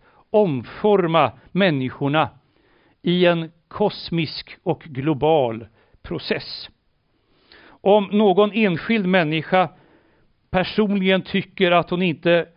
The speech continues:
pers-, har hunnit bli så omskapad som hon skulle önska, eh, så har hon ändå sin sak klar genom att hon har del i en mänsklighet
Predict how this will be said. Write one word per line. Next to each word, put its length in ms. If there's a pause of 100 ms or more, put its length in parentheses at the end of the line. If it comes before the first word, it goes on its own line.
(180)
pers-, 400
har 240
hunnit 260
bli 240
så 180
omskapad 1200 (200)
som 240
hon 120
skulle 240
önska, 640 (800)
eh, 360 (840)
så 260
har 280
hon 200
ändå 340
sin 200
sak 400
klar 460 (180)
genom 420
att 140
hon 160
har 180
del 380
i 100
en 120
mänsklighet 840